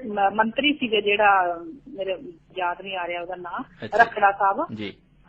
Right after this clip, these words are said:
Speaker 1: ਅਸੀਂ ਰਖੜੇ ਸਾਹਿਬ ਵੱਲੋਂ ਸਹਾਇਤਾ ਵੀ ਇਹ ਗਰੀਬ ਪਰਿਵਾਰ ਹੋਣ ਕਰਕੇ ਰਖੜੇ ਸਾਹਿਬ ਵੱਲੋਂ ਸਹਾਇਤਾ ਹੈ। ਮਤਲਬ ਕਿ ਤੁਸੀਂ ਇਹ ਨਾ ਸਮਝੋ ਕਿ ਸਾਨੂੰ ਢੱਡਰੀਆਂ ਵਾਲੇ ਮ-, ਵੱਲੋਂ ਮਤਲਬ ਕਿ ਸਹਾਇਤਾ, ਤੇ ਅਸੀਂ ਮਾਂ ਦੀ ਝੋਲੀ ਪਾ ਤੇ ਅਸੀਂ ਤੇ ਚੁੱਪ ਕਰਕੇ ਅਸੀਂ ਵੀ ਰਹਿਣਾ ਸੀਗਾ।
Speaker 2: ਨਹੀਂ, ਇਹ ਸਹਾਇਤਾ ਜਿਹੜੀ ਤੁਹਾਡੇ ਪਰਿਵਾਰ ਤੱਕ ਪਹੁੰਚਾਈ,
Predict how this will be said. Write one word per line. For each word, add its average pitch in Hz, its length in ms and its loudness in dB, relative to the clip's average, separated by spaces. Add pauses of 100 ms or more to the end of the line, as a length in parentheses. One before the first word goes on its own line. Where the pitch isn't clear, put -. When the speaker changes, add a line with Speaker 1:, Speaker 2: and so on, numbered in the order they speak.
(100)
Speaker 1:
ਅਸੀਂ 254 260 0 (300)
ਰਖੜੇ 262 360 4
ਸਾਹਿਬ 247 260 8
ਵੱਲੋਂ 240 240 2
ਸਹਾਇਤਾ 220 500 4
ਵੀ 233 240 0
ਇਹ 226 60 4
ਗਰੀਬ 220 300 -2
ਪਰਿਵਾਰ 226 340 4
ਹੋਣ 226 160 2
ਕਰਕੇ 196 340 -2 (120)
ਰਖੜੇ 214 340 -2
ਸਾਹਿਬ 208 220 -2
ਵੱਲੋਂ 208 220 -2
ਸਹਾਇਤਾ 185 460 -4
ਹੈ। 226 140 -2 (420)
ਮਤਲਬ 226 220 -2
ਕਿ 240 80 -6
ਤੁਸੀਂ 226 300 0
ਇਹ 220 100 6
ਨਾ 202 140 2
ਸਮਝੋ 220 340 -4
ਕਿ 240 100 -6
ਸਾਨੂੰ 226 280 -6
ਢੱਡਰੀਆਂ 247 480 2
ਵਾਲੇ 233 260 8
ਮ-, 208 400 -2
ਵੱਲੋਂ 208 260 2
ਮਤਲਬ 202 300 -2
ਕਿ 202 100 0
ਸਹਾਇਤਾ, 196 480 -2
ਤੇ 208 260 -4
ਅਸੀਂ 220 280 -6
ਮਾਂ 202 220 0
ਦੀ 226 120 -6
ਝੋਲੀ 220 240 -2
ਪਾ 220 240 4
ਤੇ 247 220 0
ਅਸੀਂ 262 160 -6
ਤੇ 277 80 -8
ਚੁੱਪ 269 220 -4
ਕਰਕੇ 285 320 0
ਅਸੀਂ 285 160 -4
ਵੀ 302 140 -2
ਰਹਿਣਾ 269 260 0
ਸੀਗਾ। 247 300 0
Speaker 2:
ਨਹੀਂ, 160 200 -4
ਇਹ 175 200 0
ਸਹਾਇਤਾ 156 360 0
ਜਿਹੜੀ 170 300 -2
ਤੁਹਾਡੇ 147 280 -2
ਪਰਿਵਾਰ 135 400 2
ਤੱਕ 147 220 -4
ਪਹੁੰਚਾਈ, 135 460 -4